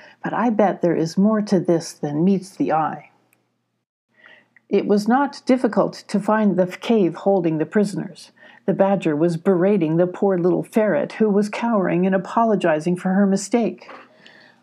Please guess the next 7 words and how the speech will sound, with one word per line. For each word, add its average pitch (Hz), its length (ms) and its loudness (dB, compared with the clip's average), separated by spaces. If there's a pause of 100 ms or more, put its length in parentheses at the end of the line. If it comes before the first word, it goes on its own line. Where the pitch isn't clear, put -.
"What 269 240 0
were 262 220 4
you 240 220 2
thinking, 254 480 2
you 214 300 0
careless 247 580 4
ferret? 220 640 0